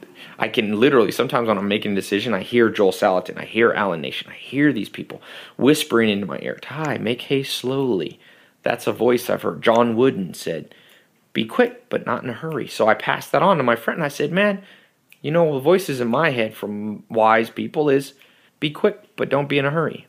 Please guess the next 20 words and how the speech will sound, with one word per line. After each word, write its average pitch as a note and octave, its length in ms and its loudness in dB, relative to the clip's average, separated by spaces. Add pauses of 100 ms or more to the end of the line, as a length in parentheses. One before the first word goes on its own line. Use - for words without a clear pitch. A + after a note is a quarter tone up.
Make D3 180 -2
hay C#3+ 140 2
slowly.' D#3+ 380 0
Why - 160 2
don't D3 280 0
you E3+ 180 0 (260)
experiment? F3 640 0
Why C#3 140 2
don't D3+ 200 -2
you F3 80 2
work F#3+ 340 2
once C3 260 0
a A2+ 40 2
week A2+ 300 -2 (400)
at B2+ 160 4
a C3 60 2
few C3 220 -2
different C3+ 340 -2
bre-, C#3+ 140 -2
breweries. D3 600 -2